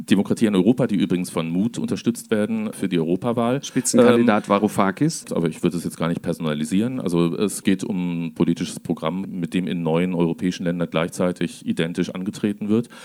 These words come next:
Speaker 1: Und ich gehe mal davon aus, dass solche, muss man auch gar nicht auf, auf jetzt diese Gruppe konzentrieren, aber dass solche Politikangebote einer europäischen Arbeitslosenversicherung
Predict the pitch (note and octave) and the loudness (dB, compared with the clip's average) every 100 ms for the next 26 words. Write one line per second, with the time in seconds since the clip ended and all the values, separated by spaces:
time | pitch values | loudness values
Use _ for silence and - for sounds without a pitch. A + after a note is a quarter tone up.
0 | - - C3 A#2 - - - - F3+ E3 | -20 4 6 6 2 -2 4 4 6 4
1 | - - B2+ A#2+ A2+ - B2 - A#2+ C#3+ | 4 4 4 4 0 -2 2 4 4 4
2 | D3+ C#3+ A2 G2 G2 - G#2+ G2 F#2+ G2+ | 2 2 0 -2 -2 0 -2 -2 -2 -4
3 | - - F#2+ G2 - G2+ G2+ G2 F2+ - | -4 -4 -2 -2 -4 -4 0 2 2 2
4 | C3 - A2 G2 F#2+ - F2+ F2+ - - | 2 4 2 2 -2 0 2 2 0 -8
5 | - F#2 G2+ A#2 B2 G2+ G2 - - C#3 | -4 2 4 4 2 2 2 0 -2 0
6 | C3 A#2+ B2 F#2 F#2 F2+ - G2+ G#2 - | 2 6 4 4 2 2 2 0 -2 -4
7 | F#2 G#2 B2+ A#2 A#2+ A#2+ A#2+ A#2+ | 0 0 2 0 2 2 4 2